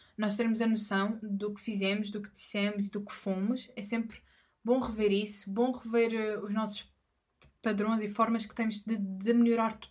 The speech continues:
todos os dias. Porque, como eu disse, eh, num podcast ant-,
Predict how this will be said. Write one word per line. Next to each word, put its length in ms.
todos 220
os 120
dias. 320
Porque, 180
como 120
eu 80
disse, 400
eh, 240
num 240
podcast 460
ant-, 280